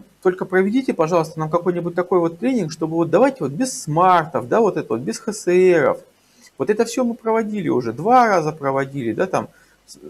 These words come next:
три раза проводили. Вот нам че-нибудь давайте, вот че-нибудь другое, да, или че-нибудь новенькое, или там что-то еще. Что мы понимаем, вот, ну, как бы слыша такой, да,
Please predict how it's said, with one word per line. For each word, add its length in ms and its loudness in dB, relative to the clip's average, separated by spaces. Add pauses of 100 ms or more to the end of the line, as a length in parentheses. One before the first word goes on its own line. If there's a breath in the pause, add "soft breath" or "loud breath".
(400)
три 280 2
раза 280 4
проводили. 580 -2
Вот 200 0 (640)
нам 260 -2
че-нибудь 380 -2
давайте, 440 0 (500)
вот 160 -4 (200)
че-нибудь 320 -2
другое, 600 2
да, 160 4
или 120 -2
че-нибудь 460 -4
новенькое, 600 -2
или 80 -4
там 160 -8
что-то 300 -6
еще. 500 -2 (1400 soft breath)
Что 220 0
мы 120 4
понимаем, 680 0
вот, 280 -4
ну, 320 -2 (540)
как 140 -10
бы 120 -6
слыша 340 -4
такой, 540 0
да, 140 2